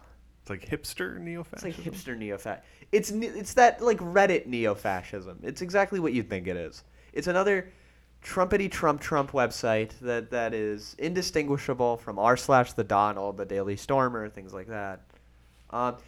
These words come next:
Speaker 2: except with a little bit of a spin because it's
Speaker 1: They just get behind the, like, "Let's make America great again."
Speaker 2: Yeah,
Speaker 1: Like
Speaker 2: a
Speaker 1: call
Speaker 2: little
Speaker 1: or
Speaker 2: bit more than that.
Speaker 1: Okay.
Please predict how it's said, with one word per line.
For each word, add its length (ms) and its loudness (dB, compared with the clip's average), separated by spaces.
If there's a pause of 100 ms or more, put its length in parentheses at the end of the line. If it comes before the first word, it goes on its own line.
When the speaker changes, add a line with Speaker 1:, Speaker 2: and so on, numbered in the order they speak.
(180)
Speaker 2:
except 320 0
with 160 -2
a 60 0
little 360 0
bit 180 2
of 100 0
a 80 -2
spin 640 -4 (180)
because 380 -8
it's 320 -10 (440)
Speaker 1:
They 100 -4
just 240 -8
get 200 -4
behind 540 -2
the, 100 0
like, 380 -6 (520)
"Let's 200 -8
make 160 -10
America 320 0
great 200 -2
again." 380 -4 (180)
Speaker 2:
Yeah, 680 6
Speaker 1:
Like 160 8
Speaker 2:
a 40 2
Speaker 1:
call 160 4
Speaker 2:
little 220 -2
Speaker 1:
or 280 -2
Speaker 2:
bit 60 -6
more 360 4
than 240 -6
that. 360 -10 (100)
Speaker 1:
Okay. 280 -14